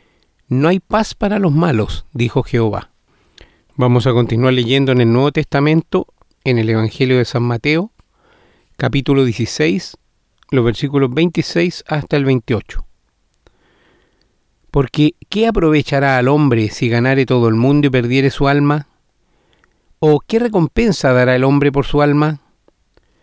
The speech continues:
Porque el Hijo del Hombre vendrá en la gloria de su Padre con sus ángeles, y entonces pagará a cada uno conforme a sus obras. De cierto os digo que hay algunos de los que están aquí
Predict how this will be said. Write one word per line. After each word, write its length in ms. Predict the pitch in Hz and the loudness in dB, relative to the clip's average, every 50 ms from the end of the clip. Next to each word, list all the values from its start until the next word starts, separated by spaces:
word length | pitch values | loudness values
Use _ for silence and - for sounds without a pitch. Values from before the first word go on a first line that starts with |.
| _ _ _ _ _ _ _ | _ _ _ _ _ _ _
Porque 440 | - 143 131 120 117 - 131 127 - - | -4 -2 -2 -2 -2 -2 -2 -2 -2 -2
el 120 | 131 135 | 0 0
Hijo 240 | 151 156 - 165 147 | 0 0 0 0 0
del 140 | 139 131 143 | 2 2 2
Hombre 300 | 175 190 208 196 202 185 | 2 2 2 2 2 2
vendrá 320 | 156 139 135 135 151 165 | 2 2 2 2 2 2
en 120 | 160 151 143 | 2 2 0
la 80 | 131 | 0
gloria 380 | 123 131 135 156 160 156 151 139 | 0 0 0 0 2 2 2 0
de 80 | 123 | 0
su 160 | - - 117 110 | -2 -4 -4 -2
Padre 340 | 139 151 170 180 175 175 | 0 0 2 2 0 0
con 140 | 165 151 135 | 0 -2 -2
sus 240 | - 131 117 - - | -2 -2 -4 -2 -2
ángeles, 500 | 202 190 - - 117 92 98 - - _ _ _ _ | -2 -2 -2 -4 -6 -10 -10 -12 -18 _ _ _ _
y 140 | - 147 135 | -2 0 0
entonces 560 | 123 117 - - 165 185 202 185 - 208 185 | 0 0 0 0 0 0 0 0 0 -4 -4
pagará 520 | - - - 147 131 127 123 131 165 185 - | -4 -4 -4 -2 0 0 0 0 0 0 -2
a 100 | - - | -4 -6
cada 300 | - - 135 127 127 127 | -4 -2 -2 0 2 2
uno 180 | 156 190 208 202 | 2 2 2 2
conforme 460 | 190 185 175 - 190 185 185 190 190 | 0 0 0 0 0 0 0 0 -2
a 20 | 165 | 0
sus 180 | 185 185 - | -2 -2 -2
obras. 460 | 196 170 135 101 95 - - - _ _ _ - _ _ _ _ _ _ _ _ _ _ _ _ _ _ _ _ - | 0 -2 -2 -2 -4 -6 -12 -16 _ _ _ -20 _ _ _ _ _ _ _ _ _ _ _ _ _ _ _ _ -4
De 140 | - 127 | -2 -2
cierto 400 | 113 - 170 175 170 - - 165 | -2 0 0 -2 -2 0 0 0
os 100 | 156 147 | 0 2
digo 240 | 135 160 170 170 165 | 2 2 2 2 2
que 80 | 151 160 | 2 2
hay 80 | 139 | 2
algunos 360 | 135 123 120 131 160 170 165 160 | 2 0 0 0 2 2 2 2
de 60 | 147 | 2
los 120 | 135 127 | 0 0
que 100 | - - | -2 -4
están 240 | 123 - - 131 123 | -4 -2 0 0 0
aquí 380 | 120 110 - - 180 220 - | 0 -2 -2 -4 -6 -6 -6